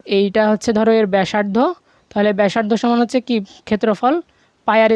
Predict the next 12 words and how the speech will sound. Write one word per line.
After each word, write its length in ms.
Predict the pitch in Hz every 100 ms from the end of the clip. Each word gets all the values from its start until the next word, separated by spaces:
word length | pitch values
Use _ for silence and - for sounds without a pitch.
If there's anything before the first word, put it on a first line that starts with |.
| -
স্কয়ার। 320 | 240 240 311 330 _ _ _ -
আর 240 | 196 190 190
এইটার 220 | 202 226 196
দৈর্ঘ্য 300 | 185 202 208 202
যদি 160 | 208 226 - 202
এল 120 | 202 208
হয়, 360 | 180 208 214 330 339 - _ _ - _ _ _ _
তাহলে 240 | - 196 233 247
পাই 140 | 208 208
আর 60 | 196 185
স্কয়ার, 280 | - 214 262 294 _ _ 208
এল 100 | 196